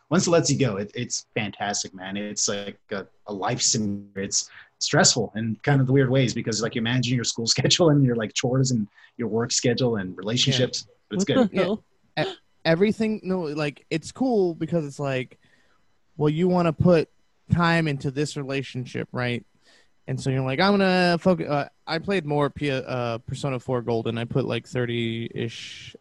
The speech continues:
Speaker 2: hours into that game. But you're like, "Oh, I'm gonna focus on this character's relationship." So, like, it's almost like when you're trying to, like, in Mass Effect, you're trying to flirt with someone. So you'll be like,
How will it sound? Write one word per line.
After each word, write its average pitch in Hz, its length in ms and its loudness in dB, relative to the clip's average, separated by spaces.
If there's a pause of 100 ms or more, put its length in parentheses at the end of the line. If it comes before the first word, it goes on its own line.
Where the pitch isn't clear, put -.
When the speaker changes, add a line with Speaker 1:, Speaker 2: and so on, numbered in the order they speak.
(100)
Speaker 2:
hours 120 320 0
into 120 220 -6
that 113 180 -4
game. 117 300 -8 (1120)
But 143 100 -4
you're 143 220 -2
like, 131 220 -4
"Oh, 147 120 0
I'm 143 120 0
gonna 139 120 -6
focus 139 380 -8
on 131 80 -6
this 135 160 -6
character's 131 400 -4
relationship." 127 580 -6
So, 147 140 -4
like, 135 300 0 (760)
it's 156 140 -4
almost 165 240 2
like 143 200 0
when 139 140 -4
you're 139 120 -6
trying 143 260 -2
to, 127 320 -4
like, 131 160 -6
in 131 100 -6
Mass 143 260 -2
Effect, 143 320 -2
you're 135 80 -14
trying 139 140 -4
to 120 80 -4
flirt 139 260 -2
with 139 120 -4
someone. 139 580 -2
So - 160 -8
you'll 131 160 0
be 127 160 0
like, 117 420 -2